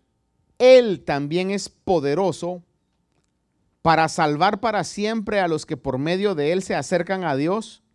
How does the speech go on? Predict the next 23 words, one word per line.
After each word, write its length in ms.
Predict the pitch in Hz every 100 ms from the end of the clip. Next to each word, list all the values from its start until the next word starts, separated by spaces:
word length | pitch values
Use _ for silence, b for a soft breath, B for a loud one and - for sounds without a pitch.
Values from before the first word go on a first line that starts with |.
| _ _ _ _ _ _
puesto 440 | - 175 170 185 165
que 200 | 165 160
vive 480 | 196 247 240 220 -
perpetuamente 1500 | - 165 156 - 208 214 233 214 196 190 151 127 180 190 208 - _ _ _ _ _ _ _ _
para 280 | 165 156 151
interceder 1040 | 151 135 165 143 127 151 131 156 160 - _ _ _ _ _ _ -
por 200 | 117 110
ellos". 360 | 85 - _ _ _ _ _ _ _ _
Entonces, 160 | - 403
déjeme 260 | 302 277
ser 120 | 285
muy 160 | 269 285
práctico 720 | - 247 247 233 269 180 190
hoy 220 | 175 196
en 120 | 202 185
estos 280 | 190 208
versículos 400 | 165 135 170 180
que 80 | 160
hemos 140 | 151 120
leído. 220 | 80 - _ _ _ _ _ _ _ _ _
Vamos 300 | 311 349 370
a 160 | 311 -
pensar 680 | 226 170 - 160 151 -